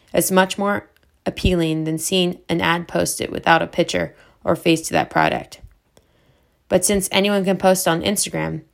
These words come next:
it's become saturated with false information and expectations of fitness and health.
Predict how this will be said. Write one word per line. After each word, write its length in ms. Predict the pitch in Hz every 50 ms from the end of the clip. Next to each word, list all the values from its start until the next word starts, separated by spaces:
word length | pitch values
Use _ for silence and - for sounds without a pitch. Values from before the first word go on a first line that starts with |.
| _ _ _ _ _ _ _ _ _ _ - _ _ _ _
it's 240 | - 185 175 180 -
become 480 | - 208 190 - 185 180 175 170 165 170
saturated 640 | - - 175 165 170 - - 190 - 175 185 170
with 160 | 175 180 - -
false 320 | - 190 180 175 180 -
information 640 | - 196 - 214 196 170 165 165 160 - 175 180 - -
and 180 | - 170 175 -
expectations 800 | 180 - - - 185 175 - - 185 175 165 - 180 170 160
of 120 | 170 165 -
fitness 320 | - - - 175 165 -
and 120 | 175 165
health. 400 | - - - 151 - - - -